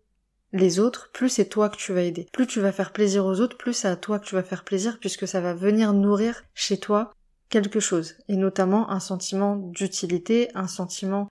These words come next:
euh, de, de bien-être, tout simplement, de sentir que tu es connecté à l'autre, et l'être humain a besoin de ses liens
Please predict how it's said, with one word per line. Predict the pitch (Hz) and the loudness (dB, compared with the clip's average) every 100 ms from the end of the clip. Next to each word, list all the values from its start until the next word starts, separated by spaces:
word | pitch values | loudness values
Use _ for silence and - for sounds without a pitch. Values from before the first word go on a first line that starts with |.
| - | -6
euh, | 180 175 180 180 | -6 -6 -8 -6
de, | 180 190 170 | 0 0 2
de | 180 | 0
bien-être, | 170 180 180 262 - | 0 2 2 2 -2
tout | - | -6
simplement, | 190 175 165 190 233 | -4 -4 -4 -2 0
de | 214 | 0
sentir | 170 - 175 - 226 - | -2 -4 -6 -4 -6 -4
que | 214 220 | -4 -2
tu | - | 0
es | 170 | -2
connecté | 175 240 208 202 220 | 4 6 6 4 2
à | 196 | 4
l'autre, | 180 240 - 180 | 4 2 0 -4
et | |
l'être | 170 165 - | -4 -6 -4
humain | 185 226 - - - | -2 -2 -8 -16 -4
a | 180 | -2
besoin | 165 208 202 190 190 202 _ _ _ 185 | 2 2 2 0 -4 -8 _ _ _ -2
de | 190 | 0
ses | 196 196 | 2 2
liens | 175 180 185 | 0 0 -2